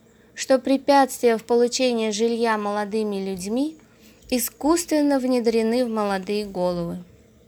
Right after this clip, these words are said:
Эти препятствия виртуальны и присущи лишь виртуальной реальности. Приведу весьма характерный пример из реальной жизни. Молодой человек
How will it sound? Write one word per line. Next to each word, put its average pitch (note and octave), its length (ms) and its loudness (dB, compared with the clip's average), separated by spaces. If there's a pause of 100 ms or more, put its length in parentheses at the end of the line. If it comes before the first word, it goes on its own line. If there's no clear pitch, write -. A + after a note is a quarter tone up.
(320)
Эти B3+ 240 -2
препятствия B3+ 680 -2
виртуальны A3+ 880 -2 (640)
и A3+ 80 -4
присущи A3 640 -2
лишь A#3 380 0
виртуальной G3+ 680 -2
реальности. F3+ 760 -8 (1160)
Приведу F#3+ 460 -2
весьма G#3 500 -2
характерный C4+ 680 -2
пример G#3+ 560 -2 (400)
из A3 200 -2
реальной G3+ 520 -2
жизни. F3+ 520 -8 (1300)
Молодой G#3 400 -2
человек G3+ 640 -2